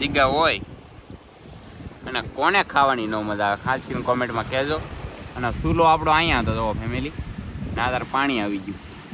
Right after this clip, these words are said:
અને અહીંયા નીચે પણ પાણી છે ને આપણે સી માથે ભાઈ. તો હવે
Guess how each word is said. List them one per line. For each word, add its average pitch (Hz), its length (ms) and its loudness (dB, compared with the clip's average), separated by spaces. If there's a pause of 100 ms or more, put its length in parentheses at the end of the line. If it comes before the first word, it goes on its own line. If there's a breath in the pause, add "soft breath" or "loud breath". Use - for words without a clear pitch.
(400)
અને 139 100 4
અહીંયા 139 420 6
નીચે 156 360 2
પણ 180 200 4
પાણી 175 240 6
છે 180 140 0
ને 156 60 6
આપણે 151 240 0
સી 151 180 -6
માથે 160 320 0
ભાઈ. 170 140 -4 (520)
તો 123 140 -8
હવે 135 180 0